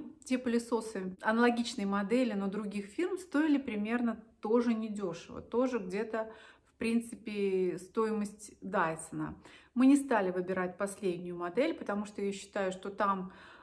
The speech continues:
э, какие-то последние вот эти вот усовершенствованные функции, которыми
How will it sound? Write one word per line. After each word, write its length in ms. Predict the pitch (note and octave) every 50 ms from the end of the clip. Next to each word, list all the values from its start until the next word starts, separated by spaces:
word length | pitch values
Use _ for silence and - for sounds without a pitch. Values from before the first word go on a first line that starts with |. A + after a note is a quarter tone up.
| - -
э, 140 | F#3+ F#3+ F#3+ F#3+
какие-то 300 | G3 G3 - - - G3
последние 840 | - - G#3+ G#3+ - - A3+ G#3 A#3 A3 G3+ - G#3+ G3+ G3+ G3+
вот 140 | F#3+ F#3 F#3+
эти 180 | F#3+ - - F#3+
вот 240 | F#3 - - - -
усовершенствованные 1120 | - - - - G3+ G#3 G#3 G#3+ - - G#3+ G#3 G3 G3 - - G3 F#3+ F#3+ F#3 F#3 F#3 F#3
функции, 800 | F#3 - - C#4+ D#4 E4+ D4+ - - - - - C#4 C4+ C4 B3+
которыми 1000 | C4 - G#3+ G3+ G3+ A#3 A#3+ B3 A#3+ A#3+ A3+ A3 A3 G#3+ G#3 G#3 G3+ G3+ G3+ -